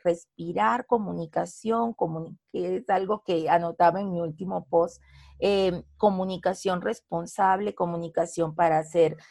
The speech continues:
negocios que sean sostenibles, pero que estén dando,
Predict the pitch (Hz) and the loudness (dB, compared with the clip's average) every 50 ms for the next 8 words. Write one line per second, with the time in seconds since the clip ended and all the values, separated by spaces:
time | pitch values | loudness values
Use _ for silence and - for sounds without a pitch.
0 | _ _ - 170 170 156 - 175 190 185 196 208 - - 208 208 214 220 220 - | _ _ -6 -4 -4 0 2 4 6 6 4 2 0 -4 -4 -4 -4 -4 -6 -10
1 | - - 165 175 - - - 165 160 160 160 160 160 160 165 180 - _ _ _ | -10 -10 -8 -8 -8 -6 -4 -2 0 2 2 0 0 -2 -6 -8 -10 _ _ _
2 | _ _ - - 180 175 - - - 170 165 180 196 214 226 220 214 202 208 202 | _ _ -4 -2 -2 -2 -4 -4 -4 -4 -4 -2 -4 -4 -2 -2 -2 -2 -2 -2
3 | 202 208 - - - 170 160 165 160 - 160 165 - - 156 160 160 156 160 160 | -4 -4 -8 -2 0 0 0 0 -2 -6 -8 -10 -6 -4 -4 -2 0 0 0 0
4 | 160 160 156 165 170 165 165 165 | 0 0 2 4 6 6 6 4